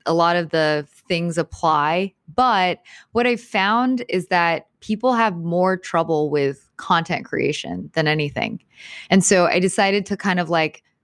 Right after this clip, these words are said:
break down how I think about content from a almost, like, data point of view.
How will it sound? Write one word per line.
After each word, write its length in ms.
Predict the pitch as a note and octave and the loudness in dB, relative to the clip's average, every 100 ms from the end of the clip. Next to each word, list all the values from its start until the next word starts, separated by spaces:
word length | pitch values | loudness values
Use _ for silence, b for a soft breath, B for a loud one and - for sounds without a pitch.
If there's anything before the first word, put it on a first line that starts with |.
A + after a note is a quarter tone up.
| _ _ _ | _ _ _
break 320 | G3 F#3 A2 | 0 0 0
down 500 | F#3+ E3+ D#3+ D#3+ D#3 - | 0 2 2 0 -4 -8
how 340 | - F#3 F#3 | 0 2 2
I 400 | - F3 F3+ F3+ - - | 0 0 0 -2 -6 -6
think 200 | F3+ F#3 | -4 -4
about 480 | E3+ D3 C3+ B2 - _ - | -2 0 -2 -4 -14 _ -16
content 640 | - E3 D#3 D3+ C#3 - | -4 -4 -2 -2 -4 -6
from 540 | - F3+ D#3+ D#3+ E3 - - | -4 0 2 0 -4 -8 -2
a 540 | D#3+ D#3+ D#3 D#3+ D3+ - _ _ _ _ _ _ - | 0 2 2 0 -4 -10 _ _ _ _ _ _ -2
almost, 360 | F#3 A3 C4+ | 2 4 2
like, 220 | B3 F#3 C#3+ | 0 -2 0
data 600 | D#3+ E3+ E3+ E3+ D#3 - _ | 2 4 4 2 0 -4 _
point 220 | - E3 C#3+ | -6 -4 -2
of 80 | C3+ | -4
view. 320 | C#3+ - | -6 -6